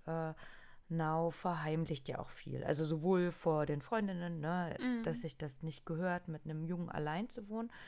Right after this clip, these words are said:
Speaker 1: Also generell W Gs gibt's halt in Japan noch nicht so viele. In Tokio kommt's ein bisschen mehr, weil Tokio einfach so teuer ist.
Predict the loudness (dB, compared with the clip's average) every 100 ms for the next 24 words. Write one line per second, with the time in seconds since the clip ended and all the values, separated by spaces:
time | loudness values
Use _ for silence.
0 | -10 -6 -4 -2 -2 0 -2 -4 -6 -4
1 | -4 -6 -6 -10 -4 -4 -6 -4 -2 -2
2 | -4 -6 -6 -8 -8 -4 -2 -2 -4 -4
3 | -2 -2 -2 -6 -6 -6 -6 -6 -6 -6
4 | -6 -4 -4 -6 -10 -16 -10 0 0 0
5 | -4 -4 -4 -4 -8 -6 -2 -2 -2 -6